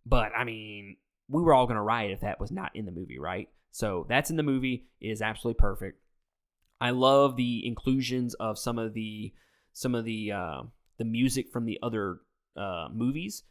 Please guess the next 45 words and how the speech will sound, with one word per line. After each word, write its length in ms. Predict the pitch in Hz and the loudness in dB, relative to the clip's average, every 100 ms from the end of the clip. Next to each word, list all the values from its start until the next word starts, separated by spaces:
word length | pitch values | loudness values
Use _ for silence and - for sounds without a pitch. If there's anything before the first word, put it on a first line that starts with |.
| _ _ | _ _
especially 360 | 87 - 123 120 | -8 -2 -2 0
the 80 | 110 | -2
original 300 | 110 - - | -2 -4 -8
trilogy. 680 | - 139 139 127 135 135 - _ _ - | 2 2 2 0 -2 -2 -8 _ _ -10
Uh, 340 | 101 98 80 67 - | -4 -2 -2 -2 -4
I 80 | |
love 520 | 107 113 120 120 117 110 | -4 2 4 4 2 -2
that 120 | 107 | -4
they 80 | 104 | -4
kinda 220 | 113 104 | -4 -2
dive 400 | 104 107 110 107 | -2 -2 -2 -4
into 380 | 107 - 107 95 | -6 -4 -4 -2
not 160 | 139 | -2
only 260 | 214 170 - _ _ - | 0 -2 -6 _ _ -6
their 180 | 113 | -6
characters, 580 | - 190 208 214 - - | -4 -2 -2 -2 -10 -8
like, 160 | 104 101 - | -8 -8 -6
where 200 | 113 127 | 2 2
they're 180 | 135 120 | 4 2
at. 400 | 107 139 - - - _ _ | 2 -2 -2 -6 -8 _ _
They 80 | 107 | -12
kinda 440 | - 131 123 120 - | -6 -4 -2 -4 -2
take 200 | 135 123 | -4 -2
some 160 | 120 | -4
moments 380 | 110 117 123 - - | -4 -4 -4 -6 -6
to, 480 | 117 107 101 95 92 - _ _ _ _ _ | -4 -4 -4 -6 -10 -14 _ _ _ _ _
to 100 | - | -6
see 220 | 110 120 117 | -4 -2 -2
where 240 | 113 113 | 0 0
they're 180 | 110 113 | 0 0
at 160 | 120 | -2
in 80 | 95 | -4
their 160 | 98 104 | -4 -2
lives. 460 | 113 123 139 143 - _ _ _ - | -2 -4 -6 -10 -18 _ _ _ -10
And 420 | 107 104 104 104 | -8 -6 -6 -6
there's 140 | 110 | -4
some, 120 | 135 - | -4 -6
a 80 | |
lot 140 | 131 226 | -4 -4
of 140 | 175 | -2
breathing 500 | 123 127 165 180 127 | 0 0 0 0 -2
room 200 | 107 104 | -4 -4
in 100 | 98 | -6
here. 360 | 156 98 95 - _ _ _ - | -6 -8 -10 -12 _ _ _ -10
And 240 | 123 120 | -8 -8